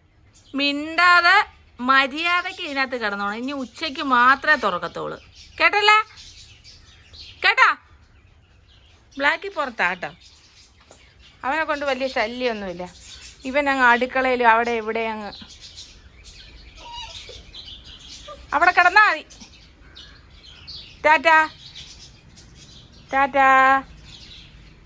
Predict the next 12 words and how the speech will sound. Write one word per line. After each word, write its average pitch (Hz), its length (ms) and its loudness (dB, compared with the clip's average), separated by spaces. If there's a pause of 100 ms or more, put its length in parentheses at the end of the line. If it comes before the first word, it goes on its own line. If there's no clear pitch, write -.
(2250)
അമ്മയും 220 300 -16
ഞാനും 202 320 -10
കൂടെ 208 180 -8 (2250)
കൃഷിയൊക്കെ 233 580 -8
വിളവെടുപ്പ് 202 520 -2
കഴിഞ്ഞിട്ട് 196 380 -6
ദാ 196 140 -2
ഇവിടെ 190 260 -4
എല്ലാം 202 340 -6
ഇന്നലെ 214 240 -4 (120)
മഴ 202 140 4 (160)
ആയതുകൊണ്ട് 226 280 -2